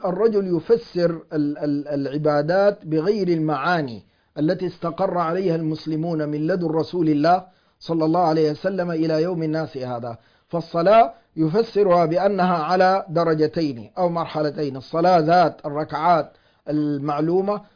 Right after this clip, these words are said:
والصلاة بمعنى الصلة بالله، بأن يتلقى العبد كفاحا عن الله،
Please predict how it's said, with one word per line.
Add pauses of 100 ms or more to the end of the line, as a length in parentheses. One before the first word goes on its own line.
والصلاة
بمعنى
الصلة (720)
بالله،
بأن
يتلقى
العبد
كفاحا (460)
عن
الله،